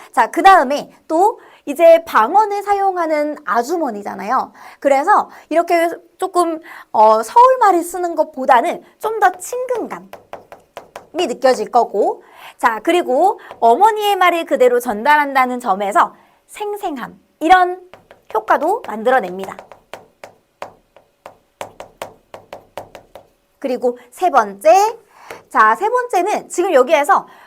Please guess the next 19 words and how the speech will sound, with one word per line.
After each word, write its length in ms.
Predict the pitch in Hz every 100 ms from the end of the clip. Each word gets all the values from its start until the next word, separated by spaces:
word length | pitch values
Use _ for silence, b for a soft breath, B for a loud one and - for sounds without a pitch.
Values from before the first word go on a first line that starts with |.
| -
무엇은 800 | 277 330 311 320 440 453 440
뭐뭐가 380 | 294 240 294 277
되고, 320 | 240 - 170 b b b
무엇은 520 | 269 262 247 403 415
뭐뭐가 420 | 370 247 320 339 339
되고라고 580 | 247 285 302 220 208
해서 300 | 254 269 233 b b
유사한 460 | 254 277 427 453 381
문장 380 | 254 240 311 311
구조를 340 | 285 262 262
반복해요. 680 | 233 196 208 247 - 185 -
그래서 260 | 233 226 226
우리 140 | 220
세 120 | 370
번째는 520 | 392 381 359 262 320 440 B B -
유사한 1120 | 233 233 320 302 277 262 254 262 254 262 269 - B B B
문장 840 | - 262 277 285 254 240 233 233 240
구조를 600 | - 294 240 196 302 392
반복한다. 560 | 285 214 - 349 262